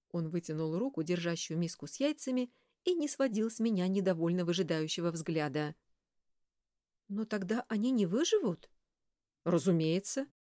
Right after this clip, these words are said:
Они в любом случае не выживут. Кто и чем, по-твоему, будет их кормить?» Колдун нервно переминался с ноги на ногу.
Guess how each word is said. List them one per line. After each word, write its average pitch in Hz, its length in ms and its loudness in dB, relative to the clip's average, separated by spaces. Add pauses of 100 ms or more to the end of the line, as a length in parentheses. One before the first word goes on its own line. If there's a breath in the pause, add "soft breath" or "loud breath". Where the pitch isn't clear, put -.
(260)
Они 370 220 4
в 381 60 4
любом 269 320 8
случае 202 380 -2
не 220 100 4
выживут. 170 480 2 (460)
Кто - 260 6
и 294 140 2
чем, 220 220 2
по-твоему, 226 460 4
будет 233 260 2
их 240 120 0
кормить?» 294 540 2 (960)
Колдун 226 680 0
нервно 247 480 0
переминался 226 680 0
с - 100 -8
ноги 180 300 2
на 170 220 0
ногу. 160 440 -2